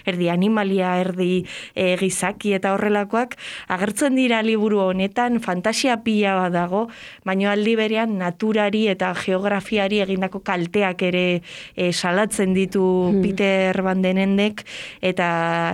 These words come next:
Speaker 1: egia esan, ba, bueno, oso, oso, e, liburu polita da, e, horregatik, ikus dezakegulako, e, ilustrazio edo marrazkien bidez kritika sozial, e, nahiko gogor eta nahiko, e, bueno,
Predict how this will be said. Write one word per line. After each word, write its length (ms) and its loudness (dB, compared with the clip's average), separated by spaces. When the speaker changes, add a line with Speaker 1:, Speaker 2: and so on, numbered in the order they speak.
Speaker 1:
egia 320 2
esan, 340 0
ba, 80 2
bueno, 340 2
oso, 360 0
oso, 460 0
e, 480 2
liburu 380 2
polita 420 0
da, 300 0
e, 360 0
horregatik, 580 -2
ikus 320 -4
dezakegulako, 1000 -2
e, 540 0
ilustrazio 720 0
edo 120 2
marrazkien 680 -2
bidez 400 0
kritika 540 -2
sozial, 600 0
e, 280 0
nahiko 260 -2
gogor 380 0
eta 240 0
nahiko, 540 0
e, 520 0
bueno, 320 -2